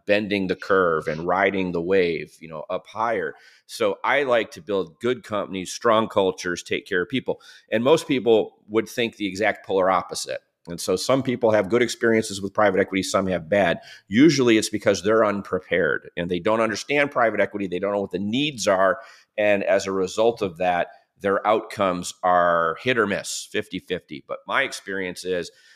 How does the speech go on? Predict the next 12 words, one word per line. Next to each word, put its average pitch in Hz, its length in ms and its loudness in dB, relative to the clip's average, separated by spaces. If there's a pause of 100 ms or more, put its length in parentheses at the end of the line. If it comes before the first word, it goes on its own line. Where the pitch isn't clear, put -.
(160)
you 92 120 -8
know, 80 600 -8
most 117 440 2
private 110 320 0
equity 104 260 -2
firms, 95 380 -2
especially 104 420 -4
larger 95 360 0
ones 90 220 -8
out 82 180 -6
there 87 140 -6
today, 85 340 -6